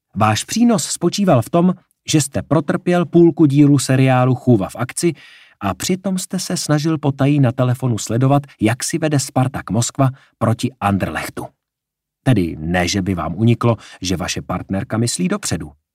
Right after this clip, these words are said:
Po obchodech s kočárky vás začala tahat čtyři hodiny potom, co jste skoncovali s kontracepcí. Ve čtvrtém měsíci těhotenství začala plánovat jídla,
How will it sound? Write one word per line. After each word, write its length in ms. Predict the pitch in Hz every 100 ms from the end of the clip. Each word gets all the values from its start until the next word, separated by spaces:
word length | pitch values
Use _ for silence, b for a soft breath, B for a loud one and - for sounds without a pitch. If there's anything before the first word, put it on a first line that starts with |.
| _ _ _ _ B B -
Po 120 | 190
obchodech 560 | - 196 - 208 202 -
s 80 |
kočárky 560 | - 170 - 117 90 92
vás 200 | 85 90
začala 460 | 90 127 127 143 98
tahat 280 | 131 123 127
čtyři 380 | - - 180 170
hodiny 340 | 135 135 104 87
potom, 360 | 127 143 160 147 B
co 160 | - 151
jste 200 | - 90
skoncovali 560 | - 131 127 127 123
s 60 | 120
kontracepcí. 840 | 139 151 - 90 73 - - 71 - _ _ _ _ _ b -
Ve 160 | 104
čtvrtém 580 | 117 - 123 120 127 151
měsíci 460 | 139 101 - 95 90
těhotenství 680 | 95 110 131 143 - 156 147
začala 340 | 131 135 120
plánovat 440 | - 113 127 101
jídla, 260 | 90 101 127